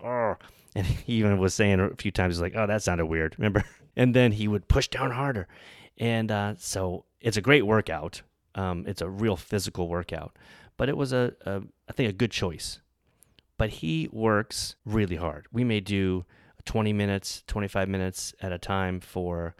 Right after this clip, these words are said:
uh, a rehearsal. And in between, there's breaks. And he'll shake his hands out, and then I'll take the cello and he, and model him, model for him. And he, and he likes to, to, to hear that, and it, he'll correct me if I'm doing it wrong.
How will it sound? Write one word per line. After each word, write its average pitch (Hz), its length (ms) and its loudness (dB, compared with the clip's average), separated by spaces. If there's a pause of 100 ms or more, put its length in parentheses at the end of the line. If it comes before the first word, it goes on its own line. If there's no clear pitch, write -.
(500)
uh, 82 240 -8 (140)
a 87 140 -6
rehearsal. 101 600 -2 (420)
And 90 680 -6
in 113 220 0
between, 101 380 -2
there's 85 180 -2
breaks. 90 500 -2
And 104 160 0
he'll 127 180 4
shake 117 260 2
his 101 100 0
hands 101 300 2
out, 92 280 4
and 92 360 -2
then 104 220 0
I'll 95 220 2
take - 360 -4
the 95 160 2
cello 95 420 2
and 85 120 -2
he, 101 140 -6 (140)
and 90 160 -4
model 87 340 2
him, 98 380 0
model 95 280 0
for - 140 -4
him. 95 260 0
And 82 120 -8
he, - 240 -12
and 92 180 -8
he 95 220 -10
likes 90 280 -8
to, 90 140 -4 (600)
to, 92 220 -4
to - 160 -10
hear 104 340 -2
that, 95 360 -2
and 87 360 -6
it, 90 180 -8
he'll 98 260 -2 (140)
correct 98 280 -4
me 92 140 -2
if 90 100 -4
I'm 90 140 0
doing 92 200 0
it 92 40 0
wrong. 92 320 0